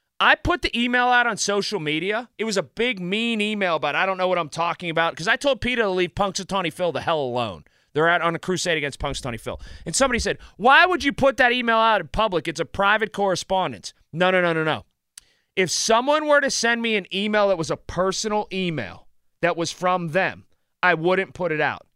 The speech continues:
If someone, s-, it's, unless it was real mean and said, had awful things. If someone sends me something from a business account and they're representing a business entity, fair game.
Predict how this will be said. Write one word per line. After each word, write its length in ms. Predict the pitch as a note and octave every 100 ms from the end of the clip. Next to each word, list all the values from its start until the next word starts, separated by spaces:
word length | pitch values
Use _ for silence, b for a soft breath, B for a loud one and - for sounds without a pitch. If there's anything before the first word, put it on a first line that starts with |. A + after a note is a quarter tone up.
| _ _ _ _ -
If 180 | F#3+ -
someone, 580 | - G#3+ A3 B3 B3+
s-, 180 | A3+ -
it's, 260 | D#3+ - -
unless 360 | G3+ F#3+ G#3+ -
it 40 |
was 140 | E3 A#2+
real 240 | F3+ F#3
mean 420 | D#3 D#3+ E3 E3
and 140 | D3 C3+
said, 240 | D#3+ C3+
had 240 | B2+ C#3
awful 400 | G2+ C#3 C#3+ B2+
things. 340 | B2 A#2 E2 - _ _ _ _
If 140 | F#3+ E3
someone 540 | - A#3 B3 C#4+ D4
sends 380 | - B3+ B3 G3+
me 140 | A#3
something 480 | - A3+ G#3 A3 F#3+
from 260 | - F#3 E3+
a 160 | E3
business 720 | C#3 - E3+ F3+ E3+ G#3 G3+
account 380 | F#3 E3 F3+ F#3
and 40 |
they're 80 | D#3+
representing 640 | C#3 D#3+ D#3+ D#3+ F3 E3 C#3+
a 60 |
business 580 | C3 - E3 D#3+ F3 -
entity, 500 | D3 D3 D#3 F3+ G3+ _ _ _ _ _ _ _ _
fair 320 | - F#3 F3+
game. 380 | C#3 C#3 A#2